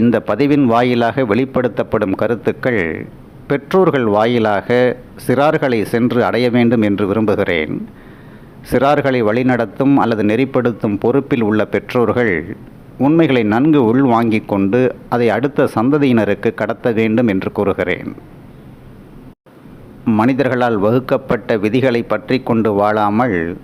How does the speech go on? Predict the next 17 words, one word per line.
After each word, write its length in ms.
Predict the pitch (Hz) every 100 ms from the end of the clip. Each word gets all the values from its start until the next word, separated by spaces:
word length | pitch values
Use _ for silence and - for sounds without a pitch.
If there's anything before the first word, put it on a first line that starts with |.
| - - - - - -
ஒழுங்குகளை 480 | 127 190 190 156 139 117
மீறாமல் 480 | 123 151 156 156 156 113
வாழ்வது 360 | 123 135 131 120 107
எப்படி 280 | - 143 135
என்று 200 | 113 107 120
குழந்தைகளுக்கு 640 | 117 113 120 113 110 107 123 120
கற்றுக் 320 | - - 117
கொடுக்க 260 | 104 104 104 95
வேண்டும். 360 | 92 90 82 113 208 - - - - - - - 131
இவ்வாறு 300 | 127 143 185 143
ஒழுங்குகளுக்கு 600 | 151 190 165 160 139 143 123
முக்கியத்துவம் 640 | 123 156 160 156 135 123 110
தரும் 220 | 120 120
பொழுது 360 | 110 101 92 123 92 80 87 - - - -
சில 180 | 147 113
விதிகள் 360 | 123 151 156 110 107
மீறப்படும். 580 | 127 120 - 90 82